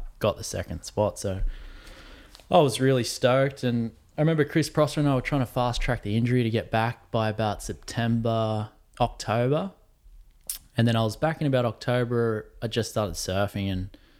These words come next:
felt so gingerly and stuff. And then the back, like, the next year, I was just back competing and felt like I lost a little bit, like I maybe lost a couple of percent of my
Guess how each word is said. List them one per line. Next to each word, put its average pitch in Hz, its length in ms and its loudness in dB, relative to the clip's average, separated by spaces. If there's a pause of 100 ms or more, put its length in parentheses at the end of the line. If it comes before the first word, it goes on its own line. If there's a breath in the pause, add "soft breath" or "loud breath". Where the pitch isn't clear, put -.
(260 soft breath)
felt - 260 0
so 104 240 2
gingerly 104 560 0
and 101 140 0
stuff. 107 420 -4
And 113 80 0
then 107 300 0 (540)
the 131 80 0
back, 123 380 0
like, 123 180 0
the 127 80 0
next 127 300 0
year, 131 160 4
I 139 60 2
was 117 100 -2
just 110 180 -8
back 110 200 0
competing 107 520 0
and 101 180 -4 (1300 loud breath)
felt 190 200 6
like 190 180 2
I - 20 6
lost 127 400 2
a 127 60 2
little 135 300 4
bit, 185 160 2
like 151 180 0
I 135 40 0
maybe 131 240 4
lost 127 240 0
a 135 60 -2
couple 127 300 0
of 110 80 -2
percent 120 520 0 (140)
of 113 300 -4
my 104 500 2